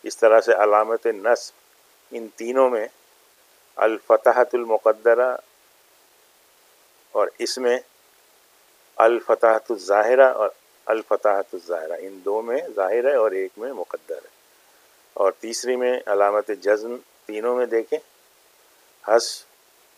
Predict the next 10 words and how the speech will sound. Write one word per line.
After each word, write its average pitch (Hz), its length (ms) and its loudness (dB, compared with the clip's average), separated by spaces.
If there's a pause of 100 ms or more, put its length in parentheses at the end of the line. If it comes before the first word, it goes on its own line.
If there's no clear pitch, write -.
(240)
हस 113 280 2 (340)
हरफ़ी 101 440 -8
इल्ला, 113 500 -2 (240)
हस 104 280 -2
हरफ़ी 104 280 -2
इल्ला 107 320 -6 (500)
और 92 300 -4
हस 113 240 0 (640)
हरफ़ी 104 340 -4
इल्ला। 82 400 -14